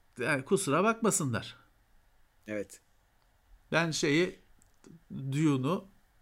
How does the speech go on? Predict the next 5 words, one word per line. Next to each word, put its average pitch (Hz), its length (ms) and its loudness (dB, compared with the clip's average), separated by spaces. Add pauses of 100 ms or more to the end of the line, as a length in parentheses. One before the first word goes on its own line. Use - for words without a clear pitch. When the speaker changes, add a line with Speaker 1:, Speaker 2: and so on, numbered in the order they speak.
(140)
Speaker 1:
hastalıktan 151 840 0
korktum. 160 500 -2 (540)
Korsandan 196 760 2
çektim, 165 440 0
izledim. 113 380 -2